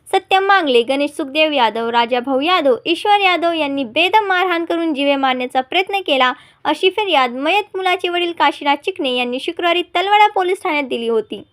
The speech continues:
वरील पाच जणांविरुद्ध पोलिसांनी गुन्हा दाखल केला आहे, परंतु छत्रपती संभाजीनगर येथील रुग्णालयात शुभम चिकणे याचा शनिवारी उपचार सुरू असताना मृत्यू झाला असून या प्रकरणात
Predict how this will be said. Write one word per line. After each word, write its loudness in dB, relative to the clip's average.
वरील 2
पाच 2
जणांविरुद्ध 0
पोलिसांनी 0
गुन्हा 0
दाखल 2
केला 0
आहे, 2
परंतु 0
छत्रपती 2
संभाजीनगर 2
येथील -2
रुग्णालयात 0
शुभम -4
चिकणे -2
याचा 0
शनिवारी 0
उपचार 0
सुरू -2
असताना 0
मृत्यू -4
झाला 2
असून -2
या 0
प्रकरणात -2